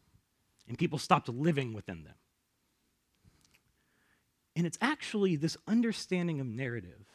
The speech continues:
that a few years ago really changed for me how I understood spirituality, faith, the story of God,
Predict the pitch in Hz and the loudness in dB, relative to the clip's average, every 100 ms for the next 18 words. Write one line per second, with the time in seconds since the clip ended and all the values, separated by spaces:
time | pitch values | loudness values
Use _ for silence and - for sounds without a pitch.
0 | - _ _ _ _ _ - 131 - 208 | -20 _ _ _ _ _ -6 -4 -2 2
1 | 233 175 165 147 113 92 80 82 95 _ | 2 4 4 2 -2 -8 -12 -16 -20 _
2 | _ _ _ _ _ 123 160 233 254 220 | _ _ _ _ _ 2 6 8 8 6
3 | - 202 185 170 - 139 110 95 80 _ | 2 4 4 2 0 -2 0 -2 -6 _
4 | _ - 170 185 196 170 - 156 147 127 | _ 0 4 6 8 6 2 0 0 0
5 | - - 135 110 - 139 143 - 131 123 | -2 0 0 0 -4 -2 -2 2 4 4
6 | 127 131 147 147 _ _ _ _ _ _ | 2 -4 -6 -10 _ _ _ _ _ _
7 | _ _ _ _ - 123 151 - _ _ | _ _ _ _ 0 0 0 -10 _ _
8 | _ _ _ _ _ _ _ _ 113 - | _ _ _ _ _ _ _ _ -6 -2
9 | 160 151 151 139 110 127 135 160 | 2 4 4 2 4 4 4 0